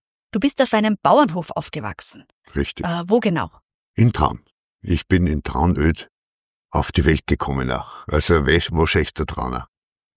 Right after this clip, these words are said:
Speaker 1: Wie war deine Kindheit? Wie war deine Schulzeit?
Speaker 2: Äh, die Kindheit war natürlich geprägt von sehr viel am Feld, sehr viel Arbeiten. Wir waren sieben Kinder, also sechs Geschwister.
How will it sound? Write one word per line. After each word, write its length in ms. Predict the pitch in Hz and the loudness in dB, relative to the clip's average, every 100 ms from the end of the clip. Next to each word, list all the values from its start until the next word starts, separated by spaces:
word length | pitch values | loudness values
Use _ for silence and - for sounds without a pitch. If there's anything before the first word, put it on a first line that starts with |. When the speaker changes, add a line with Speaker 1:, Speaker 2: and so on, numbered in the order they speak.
| - | -4
Speaker 1:
Wie 240 | 196 262 | 2 4
war 120 | 220 | 4
deine 240 | 214 226 226 | 4 4 2
Kindheit? 460 | - 254 226 180 | 2 2 4 0
Wie 80 | 196 | 2
war 160 | 190 185 | 2 2
deine 220 | 190 190 | 0 -2
Schulzeit? 640 | - 170 - - 151 - _ _ _ _ _ _ _ - | -4 -8 -10 -10 -10 -12 _ _ _ _ _ _ _ -4
Speaker 2:
Äh, 460 | - 90 82 78 73 - - - - _ _ _ | 0 2 2 2 -2 -8 -18 -20 -20 _ _ _
die 80 | 98 | -6
Kindheit 420 | - 127 113 90 | 0 2 4 4
war 100 | 80 | 4
natürlich 460 | 78 78 - 76 76 | 2 2 2 2 2
geprägt 540 | - 73 - 76 - | 0 0 2 2 0
von 320 | - 71 64 - _ _ _ _ - | 0 0 0 -6 _ _ _ _ -8
sehr 280 | - 57 - | -2 0 0
viel 320 | - 69 64 - | 0 2 0 -4
am 180 | - 64 | -2 -2
Feld, 380 | - 76 78 71 | 2 4 4 2
sehr 200 | - 60 | -2 -4
viel 220 | - 65 | -4 -2
Arbeiten. 600 | 64 73 71 - 73 73 - - _ _ | 0 2 0 0 -2 -2 -4 -20 _ _
Wir 140 | 82 | 0
waren 160 | 69 69 | 2 0
sieben 320 | - 82 69 | 0 -2 -2
Kinder, 380 | - 80 78 73 | 0 2 2 2
also 240 | 58 - | 0 -4
sechs 340 | - - - - | -4 -4 -4 -8
Geschwister. 680 | - - 82 - - 73 | -6 -2 0 -2 -2 -2